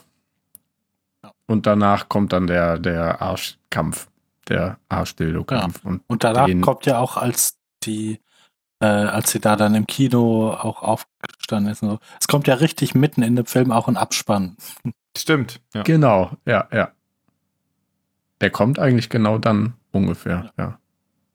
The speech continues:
Speaker 2: Da habe ich auch kurz gedacht, "Moment."
Speaker 1: <laughs>
Speaker 3: Wann kommt denn eigentlich, ähm, der Moment,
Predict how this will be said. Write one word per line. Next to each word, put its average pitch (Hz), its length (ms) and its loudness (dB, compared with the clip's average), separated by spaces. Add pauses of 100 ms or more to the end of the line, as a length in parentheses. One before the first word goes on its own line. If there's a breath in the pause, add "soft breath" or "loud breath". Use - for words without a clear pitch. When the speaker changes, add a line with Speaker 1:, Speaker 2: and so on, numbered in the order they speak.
(200)
Speaker 2:
Da - 80 2
habe 101 140 4
ich 113 100 2
auch - 160 0
kurz 117 260 2
gedacht, 95 240 2
"Moment." 87 500 -2 (680 soft breath)
Speaker 1:
<laughs> - 180 -4 (1400 loud breath)
Speaker 3:
Wann 165 560 0
kommt 165 300 2
denn 151 140 2
eigentlich, 123 1040 0 (100)
ähm, 107 500 0
der 101 720 -4 (2500)
Moment, 117 400 0